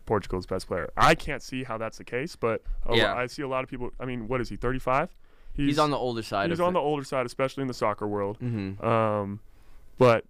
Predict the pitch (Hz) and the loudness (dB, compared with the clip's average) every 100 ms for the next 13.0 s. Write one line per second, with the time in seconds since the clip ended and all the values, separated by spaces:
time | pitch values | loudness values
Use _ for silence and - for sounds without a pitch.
0 | - - - 120 151 151 110 107 110 139 | -14 -16 -4 0 0 0 -2 -2 -4 -8
1 | - 180 151 107 98 127 120 107 98 - | -2 0 0 0 -2 -2 2 6 8 8
2 | 123 139 113 110 - 104 101 95 92 110 | 6 0 -6 -12 -12 -14 -12 -12 -10 -8
3 | 95 - 98 95 98 92 117 107 104 101 | -8 -4 -2 -2 -4 -4 -6 -2 0 0
4 | 101 110 107 - 113 110 95 123 156 156 | 2 4 2 0 -12 -12 -12 -10 -8 -8
5 | 151 147 139 135 117 101 101 - - - | -10 -8 -8 -8 -8 -8 -10 -10 -4 -2
6 | - - 113 110 107 101 101 - - 147 | 0 0 2 2 0 -2 -6 -10 4 4
7 | 151 120 123 147 113 98 110 113 113 104 | 6 2 2 0 0 -6 -12 -8 -6 -6
8 | 98 110 107 98 85 - 101 - - - | -6 -4 -4 -6 -8 -2 -2 -2 -12 -14
9 | - - - - - - - 127 117 - | -14 -12 -12 -14 -14 -2 4 4 2 -4
10 | 113 131 110 - 143 127 107 95 - 127 | -10 -10 -10 -10 -10 -8 -10 -12 -8 -4
11 | 120 95 - 110 87 123 101 - - - | -4 -6 -6 -6 -4 -2 -2 -4 -16 -20
12 | - - - - - - 135 117 104 | -20 -20 -20 -20 -4 4 4 4 -2